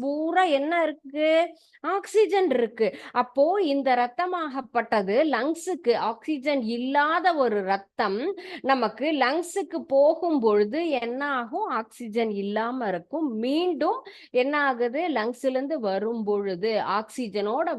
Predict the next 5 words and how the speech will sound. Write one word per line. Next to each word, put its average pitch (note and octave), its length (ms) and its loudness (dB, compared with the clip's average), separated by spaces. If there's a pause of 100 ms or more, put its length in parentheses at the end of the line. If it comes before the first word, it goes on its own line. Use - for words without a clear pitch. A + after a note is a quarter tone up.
வந்து F#3+ 260 -2 (160)
உடம்பில் A3 420 -2
இருக்கக்கூடிய G#3+ 600 -4 (600)
எல்லா F4 280 4 (260)
பகுதிகளுக்கும் C4 920 -2